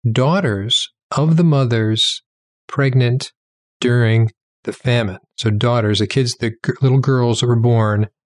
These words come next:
after the famine was over, but they were pregnant, they were in utero during the famine,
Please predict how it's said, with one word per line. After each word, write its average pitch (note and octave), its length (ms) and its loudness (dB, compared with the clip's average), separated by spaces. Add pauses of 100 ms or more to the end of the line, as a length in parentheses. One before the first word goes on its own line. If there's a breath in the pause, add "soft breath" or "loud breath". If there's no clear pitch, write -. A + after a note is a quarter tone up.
(260)
after A2 340 -2
the G#2+ 80 -2
famine A2 300 0
was A2 160 2
over, G#2 220 2
but G#2 160 -2
they G#2 140 0
were G#2 260 2 (300)
pregnant, A2+ 400 -2
they G#2+ 120 -2
were G#2+ 100 0
in A#2 180 4
utero A2 440 2
during G2+ 260 0
the G#2 60 0
famine, G#2+ 420 0